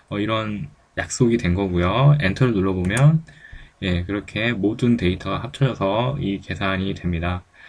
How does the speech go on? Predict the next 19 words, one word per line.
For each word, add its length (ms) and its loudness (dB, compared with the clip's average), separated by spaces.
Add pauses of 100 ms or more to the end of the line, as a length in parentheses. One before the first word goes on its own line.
(240)
자, 180 -2
이때 260 4
보시면 880 6
일일이, 720 4 (240)
어, 140 -10
데이터를 840 4
더하기 400 -2
빼기 240 0
해서 200 -2
만드는 720 -2
수식보다 880 0
함수식이 480 4
당연히 480 -2
편하다는 440 4
것을 220 -6
알고 240 -4
있는데요. 540 -4 (380)
어, 120 -2
이렇게, 760 4